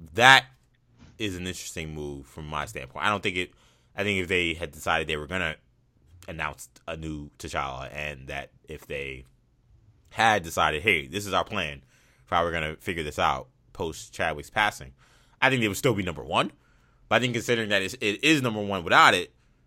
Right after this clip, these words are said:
is noteworthy to me. I, that was, I was surprised. I would have assumed this would have been the Batman, which is why I think for D C, a little bit of a gut punch.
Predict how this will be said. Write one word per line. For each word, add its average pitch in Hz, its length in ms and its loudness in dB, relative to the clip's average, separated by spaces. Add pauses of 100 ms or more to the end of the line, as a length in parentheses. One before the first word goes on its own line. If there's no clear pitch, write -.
(220)
is 135 320 2
noteworthy 85 480 0
to 67 140 -18
me. 50 160 -20 (120)
I, 92 140 0
that 120 180 10
was, 131 120 6
I 117 100 10
was 127 180 6
surprised. 73 520 0
I 98 100 4
would 110 140 4
have 104 100 -2
assumed 101 360 -4
this 90 140 -14
would 95 100 -4
have 85 100 -4
been 85 160 -4
the 73 60 -8
Batman, 101 500 0 (540)
which 85 140 -12
is 90 80 -10
why 92 260 6
I 87 40 2
think 90 220 -6
for - 100 -10
D 87 160 -8
C, 101 440 -6 (300)
a - 40 -16
little 139 160 2
bit 143 80 4
of 123 60 0
a 110 40 0
gut - 240 2
punch. - 320 -14